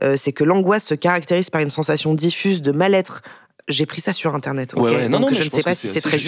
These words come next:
Speaker 1: juste, mais l'angoisse se caractérise par une sensation diffuse de mal-être dont on ne connaît pas vraiment l'origine. Cette impression de danger latente et permanente, contrairement au stress,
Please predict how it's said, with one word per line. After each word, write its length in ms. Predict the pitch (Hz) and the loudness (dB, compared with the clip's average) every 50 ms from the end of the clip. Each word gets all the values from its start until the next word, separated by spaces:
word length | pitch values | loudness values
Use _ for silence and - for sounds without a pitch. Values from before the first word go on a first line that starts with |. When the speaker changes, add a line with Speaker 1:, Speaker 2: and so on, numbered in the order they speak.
| 202 - - | -4 -2 0
Speaker 1:
juste, 40 | |
mais 120 | 180 190 240 - - - - - - | 0 0 0 -2 -6 -12 -12 -4 0
l'angoisse 380 | 147 170 185 190 180 220 226 - | 2 4 4 4 2 2 0 0
se 80 | - | -2
caractérise 560 | 170 - 175 165 160 151 - 165 160 180 - - | 0 0 2 0 0 0 0 0 2 2 0 0
par 100 | 160 147 | 0 0
une 100 | 139 143 | 0 0
sensation 440 | - - 160 - 175 160 - 170 165 | -2 -4 -2 -2 -2 0 2 0 0
diffuse 380 | 160 165 170 - - 214 196 | 2 0 -2 0 0 0 2
de 100 | 151 151 | 2 2
mal-être 400 | 143 156 160 170 202 226 - - - - - - - | 2 4 2 2 0 -2 -6 -12 -14 -14 -16 -12 -2
dont 100 | - 160 151 | 0 2 2
on 40 | |
ne 60 | 156 156 | 2 2
connaît 260 | - - 220 220 208 | 2 4 4 4 4
pas 140 | - 208 180 | 2 2 2
vraiment 260 | 185 185 175 180 185 | 2 2 4 4 4
l'origine. 560 | 180 160 147 160 147 143 143 151 190 196 143 - - - - - - - - | 4 4 4 2 0 0 0 0 0 0 -2 -6 -12 -16 -16 -16 -18 -14 0
Cette 200 | - 170 160 185 | 0 2 2 2
impression 360 | 180 175 - 180 175 214 214 | 0 2 0 0 2 4 4
de 120 | 196 170 | 4 4
danger 320 | 165 165 175 180 175 185 190 | 4 4 2 4 4 4 4
latente 400 | 185 170 170 - 185 202 185 - | 4 4 2 2 -2 0 0 0
et 60 | 147 | 0
permanente, 560 | - 190 208 196 175 165 156 160 190 - - | 2 0 2 2 0 2 2 0 -2 -2 -6
contrairement 560 | - - 214 202 - - 185 175 185 208 208 | -2 0 0 0 2 0 0 2 4 4 4
au 80 | 180 156 | 4 2
stress, 460 | - - - - 226 247 - - - | 0 -2 -2 -2 -4 -4 -4 -8 -8